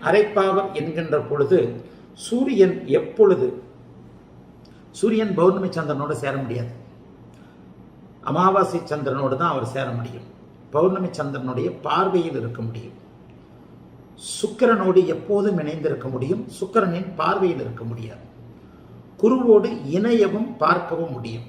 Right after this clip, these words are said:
ஒரு கிரகங்களுடைய பாவத்தன்மை, சுபத்தன்மையுடைய அளவீடுகளை இப்போது நீங்கள் தெரிந்து கொள்ள வேண்டியது உங்களுடைய ப்ரெடிக்ஷன் எடுக்கிறதுக்கு மிக மிக முக்கியமான, நான்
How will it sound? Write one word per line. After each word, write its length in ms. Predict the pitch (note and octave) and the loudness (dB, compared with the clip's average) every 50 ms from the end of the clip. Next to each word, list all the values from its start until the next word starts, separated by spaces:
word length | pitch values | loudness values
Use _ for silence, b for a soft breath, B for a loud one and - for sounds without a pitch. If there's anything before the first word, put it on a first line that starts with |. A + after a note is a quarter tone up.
| - - - | -18 -16 -12
ஒரு 160 | - B2 A#2+ | -8 -4 -4
கிரகங்களுடைய 640 | B2 B2 D3 D#3+ F3+ A#3 A#3 G#3 G3 F3+ - F3 G#3+ - - | -2 0 0 2 2 2 4 4 6 6 6 4 4 2 2
பாவத்தன்மை, 600 | C#3+ D3+ F3+ G#3 A3 - - - F3 D#3+ E3+ G#3 | 0 2 2 2 0 -2 -2 -2 -2 -2 -2 -6
சுபத்தன்மையுடைய 840 | F#3 - F3+ E3+ F#3+ F#3+ - - D#3+ D#3 D3 C#3+ C3+ C3 B2 C3 D3 E3 - B B B B B B | -6 -6 -6 -4 -4 -4 -2 -4 -6 -4 -4 -2 -2 -2 0 0 0 -2 -2 B B B B B B
அளவீடுகளை 600 | - C#3+ E3 G3+ G3 G3 F#3 D#3 - D3 D#3 G3 G#3 | 2 4 4 6 6 6 4 4 4 0 0 0 0
இப்போது 300 | F3 - - D3 C3+ - D#3 | -2 -4 -4 -4 -4 -4 -4
நீங்கள் 300 | C3+ B2+ B2+ C3+ E3+ F3 | -4 -4 -4 -6 -6 -4
தெரிந்து 300 | - D3 D3+ E3 E3 D3+ | -2 -2 -2 -2 -2 -2
கொள்ள 160 | C3 C#3 C3 C3 | -2 -2 -2 -2
வேண்டியது 300 | C3+ C3+ C#3 C#3+ F#3+ G3+ | -2 -2 -2 0 0 -2
உங்களுடைய 460 | F#3+ D3+ D3 C#3+ D3 C3+ C3+ C#3+ E3+ G3 - B B B B B B | -2 -2 -4 -2 -2 0 0 0 0 0 -2 B B B B B B
ப்ரெடிக்ஷன் 460 | D3 G3 - C4 B3+ - B3+ B3 G#3 | 0 2 2 2 0 0 0 0 2
எடுக்கிறதுக்கு 460 | F3+ E3+ - E3 D3 - - - G3 E3+ | 0 0 -2 -2 -4 -4 -2 -2 -2 0
மிக 220 | D#3+ F3+ F3+ A3+ B3 | 0 2 2 4 4
மிக 240 | A#3 A#3 A#3 B3 A3 | 4 4 2 0 -2
முக்கியமான, 440 | F#3 - - - D#3+ D#3 D3 C3+ B2+ | -2 -4 -4 -4 -4 -2 -2 -2 0
நான் 320 | B2 C3 D3+ F3 G3+ G3+ | 2 4 4 4 4 4